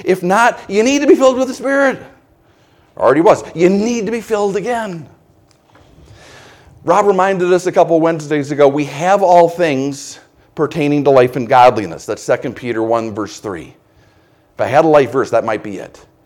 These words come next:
We have all things pertaining to life and godliness. Second Peter one three. The Bible is part of how that's true. It's part of, the Bible gives us part of that all things.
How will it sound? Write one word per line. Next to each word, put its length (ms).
We 200
have 360
all 220
things 320
pertaining 480
to 100
life 420
and 140
godliness. 480
Second 300
Peter 220
one 180
three. 260
The 80
Bible 420
is 100
part 180
of 60
how 100
that's 220
true. 320
It's 120
part 460
of, 580
the 120
Bible 280
gives 160
us 140
part 340
of 280
that 320
all 220
things. 680